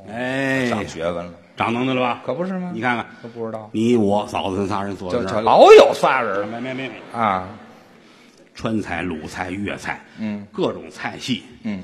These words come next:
Speaker 1: 每一道菜、每一种菜。
Speaker 2: 嗯。
Speaker 1: 都有它的讲究。
Speaker 2: 这饮食文化。
Speaker 1: 有人说了，就怕点菜。
Speaker 2: 怎么？
Speaker 1: 大哥们儿吃饭不知吃什么。
Speaker 2: 哎。
Speaker 1: 最没辙了，吃火锅。
Speaker 2: 火锅也有讲究。
Speaker 1: 火锅省事儿啊。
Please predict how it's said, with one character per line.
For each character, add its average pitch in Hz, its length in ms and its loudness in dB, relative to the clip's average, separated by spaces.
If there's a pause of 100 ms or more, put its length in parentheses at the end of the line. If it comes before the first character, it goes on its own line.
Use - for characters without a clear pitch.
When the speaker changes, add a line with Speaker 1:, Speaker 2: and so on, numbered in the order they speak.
Speaker 1:
每 101 220 -4
一 113 120 -2
道 143 220 -6
菜、 101 300 -6
每 95 220 -2
一 202 120 0
种 85 260 -4
菜。 - 300 -4 (160)
Speaker 2:
嗯。 104 160 -6 (160)
Speaker 1:
都 123 140 6
有 85 160 0
它 107 100 -8
的 98 80 -6
讲 - 220 -10 (100)
究。 92 100 -16 (160)
Speaker 2:
这 - 180 -16
饮 98 280 -6
食 165 220 -4
文 185 280 -2
化。 165 240 -6 (100)
Speaker 1:
有 117 60 -4
人 143 140 2
说 147 180 2
了， 127 80 -2
就 151 200 -4
怕 101 180 -6
点 90 180 -10
菜。 101 200 -8 (400)
Speaker 2:
怎 76 120 -10
么？ 104 300 -10
Speaker 1:
大 139 160 -4
哥 151 180 -4
们 147 80 -2
儿 127 40 -4
吃 165 160 -6
饭 143 180 -4
不 156 160 -4
知 160 140 -2
吃 214 260 -4
什 135 100 -4
么。 95 160 -6 (220)
Speaker 2:
哎。 76 300 -16 (160)
Speaker 1:
最 233 200 2
没 117 220 4
辙 107 260 0
了， - 160 -4 (540)
吃 - 220 -8
火 92 200 -8
锅。 92 240 -8 (800)
Speaker 2:
火 98 260 2
锅 170 440 4
也 104 340 -4
有 107 100 -6
讲 87 240 -8
究。 87 100 -14
Speaker 1:
火 - 100 -10
锅 170 180 -2
省 - 220 -4
事 120 100 -2
儿 190 240 -2
啊。 87 80 -12